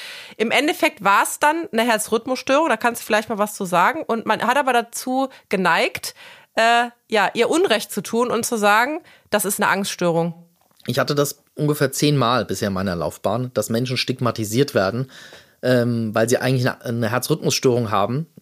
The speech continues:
Speaker 2: eine klare Erkrankung, die einen nicht normalen Herzfrequenzanstieg macht. Das heißt, das Herz springt von einer Herzfrequenz von sechzig auf hundertachtzig. Und die Leute haben gesagt, das ist eine Panikattacke. Die Frau hat
Speaker 1: Genau.
Speaker 2: eine, das darf man ja sagen, eine psychiatrische, psychosomatische Erkrankung und hat gar nichts am Herzen, hat die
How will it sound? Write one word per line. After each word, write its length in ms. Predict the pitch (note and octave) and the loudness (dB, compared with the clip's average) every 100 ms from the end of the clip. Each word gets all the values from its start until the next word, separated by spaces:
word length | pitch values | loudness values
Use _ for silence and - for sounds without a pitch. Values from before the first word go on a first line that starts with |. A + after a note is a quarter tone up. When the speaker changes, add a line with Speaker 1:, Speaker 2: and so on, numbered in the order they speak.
| - | -8
Speaker 2:
eine 220 | A2 - - B2+ | -8 -8 -12 -12
klare 320 | - G2+ B2 | -2 0 2
Erkrankung, 640 | G#2+ G2 A2 B2 D3 D3 E3 - - - | 0 -2 -2 0 0 0 -2 -10 -20 -8
die 280 | A#2+ A#2+ - | -4 -4 -2
einen 340 | B2 G#2+ G#2+ | 0 0 2
nicht 260 | C#3 D#3+ - | 2 2 0
normalen 520 | C3 A#2 A2+ A2+ B2+ | 0 2 2 2 0
Herzfrequenzanstieg 1000 | A#2+ C3 - C#3+ A2 G2+ F2+ G2+ - G2+ | -2 -2 -2 -2 -2 -4 -4 -6 -6 -4
macht. 240 | A2+ A#2+ | -4 -4
Das 80 | G2+ | -4
heißt, 220 | G#2+ - | -4 -4
das 100 | - | -6
Herz 160 | A2+ - | -4 -4
springt 420 | - C#3 D3 D#3 | -2 0 0 -2
von 200 | - A#2+ | -4 -4
einer 100 | A#2 | -2
Herzfrequenz 400 | G#2 A2+ A#2+ A#2 | -2 -2 -2 -4
von 120 | G#2 | -2
sechzig 400 | G#2+ B2+ - A#2+ | -2 -2 -2 -6
auf 120 | B2 - | -6 -4
hundertachtzig. 720 | B2 - C3+ - - F#3 - - - - - | -2 -2 -2 -2 -2 -2 -4 -18 -18 -20 -10
Und 120 | C3+ | -4
die 60 | B2+ | 2
Leute 200 | B2 B2+ | 4 4
haben 120 | C3+ | 2
gesagt, 180 | C3 C3 | 0 0
das 140 | A#2 | -2
ist 80 | A#2+ | -2
eine 100 | B2+ | -2
Panikattacke. 720 | A2+ A#2+ C3 B2+ A2+ G#2 G2+ | 0 0 0 -2 -2 -4 -4
Die 180 | F#2+ G#2 | -8 -10
Frau 300 | - G2 G#2+ | -6 -2 0
hat 60 | F3 | 2
Speaker 1:
Genau. 120 | E3 | 2
Speaker 2:
eine, 160 | B2+ - - - _ A#2+ A#2 - | 0 -2 -8 -20 _ -10 -10 -8
das 320 | C3+ A#2 A2+ A#2 | -6 -4 -2 0
darf 140 | A#2 | 0
man 140 | B2 A#2+ | 0 0
ja 100 | A2 | 0
sagen, 280 | A2 A2+ B2 | 2 2 0
eine 120 | A#2 | -2
psychiatrische, 800 | - - B2+ - G#2+ B2 C3 A#2+ | -4 -4 -2 2 2 0 -2 -2
psychosomatische 920 | - B2+ A#2+ A2+ A#2 A2 A2+ A#2+ A2+ | -2 0 0 0 0 2 0 0 0
Erkrankung 500 | F2 G#2+ A2 B2 C3 | 0 0 0 0 0
und 100 | B2 | 0
hat 180 | B2+ - | -2 -2
gar 160 | G2+ | -2
nichts 200 | G2 G2+ | -2 -4
am 100 | G2+ | -4
Herzen, 320 | G#2 F#2+ - A#2+ | -2 -2 -2 -2
hat 140 | A#2 | -2
die 180 | A2+ | -2